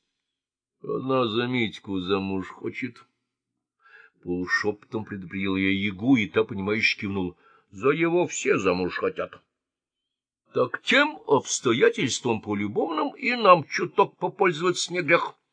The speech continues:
И не спорь со мной, участковый. А ты, девка, за веник берись. Сейчас я тебя сама сыскному делу обучать буду. Только корову сначала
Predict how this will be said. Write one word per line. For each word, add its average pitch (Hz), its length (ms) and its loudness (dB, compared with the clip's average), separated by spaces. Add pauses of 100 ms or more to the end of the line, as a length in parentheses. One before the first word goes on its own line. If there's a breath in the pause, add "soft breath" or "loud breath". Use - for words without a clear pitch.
(200)
И 101 120 -2
не 104 140 2
спорь - 460 4 (480)
со - 180 -16
мной, 95 320 -2
участковый. 95 540 -6 (400 loud breath)
А - 220 10
ты, 254 440 8
девка, 240 720 10
за 151 220 8
веник 247 540 6 (100)
берись. 113 460 4 (120)
Сейчас - 520 0
я 196 100 6
тебя 180 220 6
сама 170 420 8 (360)
сыскному 139 680 4
делу 117 220 6
обучать 110 480 0
буду. 80 320 -14 (1160)
Только 117 260 6
корову 139 460 8
сначала 101 540 2